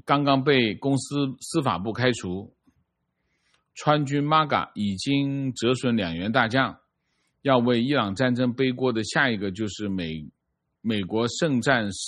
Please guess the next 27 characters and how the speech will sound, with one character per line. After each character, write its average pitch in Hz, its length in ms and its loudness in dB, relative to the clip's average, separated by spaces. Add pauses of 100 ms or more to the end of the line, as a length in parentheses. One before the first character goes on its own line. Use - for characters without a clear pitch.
(580)
海 98 160 -6
格 107 120 -2
塞 123 200 2
斯 120 300 -6
啊。 73 300 -10
OK， 87 220 -10 (1160)
观 151 180 6
点， 143 120 2
我 104 140 4
认 135 160 4
为 117 140 2
今 139 180 -2
年 120 300 0
一 135 80 -2
定 135 180 0
是 113 120 -8
个 110 100 -2
特 123 220 -2
殊 123 200 -6
年， 82 240 -4 (640)
六 185 280 0
十 113 120 -6
年 107 200 0
一 120 60 0
个 117 100 0
轮 107 240 2
回。 76 280 -8